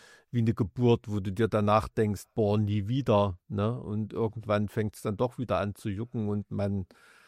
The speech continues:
ähm, man wird wieder kreativ und, und wird das wieder durchleben und, äh, kann dann die Schmerzen schon vorausahnen, aber trotzdem treibt's einen immer weiter. Also das ist ein, für kreative Menschen oder für eine Künstlernatur ist das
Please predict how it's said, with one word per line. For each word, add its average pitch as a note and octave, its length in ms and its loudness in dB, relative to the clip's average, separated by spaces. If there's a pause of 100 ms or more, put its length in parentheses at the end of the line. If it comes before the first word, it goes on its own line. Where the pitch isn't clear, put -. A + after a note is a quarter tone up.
(320)
ähm, G2+ 320 -2
man A2 320 2
wird A#2 220 2
wieder A2+ 200 4
kreativ A#2 800 0
und, A2+ 240 -2
und G#2 240 -4
wird A#2 140 -4
das A2+ 240 -2
wieder B2+ 240 2
durchleben A2+ 840 0
und, G#2 380 -6
äh, G2+ 180 -6
kann A2 220 -2
dann G#2 160 -2
die G#2 80 -6
Schmerzen A2+ 560 -2
schon A2+ 240 -2
vorausahnen, A2 960 0
aber G#2 240 -4
trotzdem A#2+ 520 -4
treibt's - 460 -4
einen G#2 200 -2
immer G#2 280 -2
weiter. A2 440 2 (420)
Also A#2 240 -2
das A#2+ 240 -2
ist D3+ 140 -6
ein, C#3 260 -2 (360)
für C3+ 200 2
kreative C3 600 4
Menschen B2+ 440 0
oder A2+ 200 0
für A#2+ 160 0
eine A2 180 2
Künstlernatur B2+ 1000 0
ist - 180 -6
das - 320 -4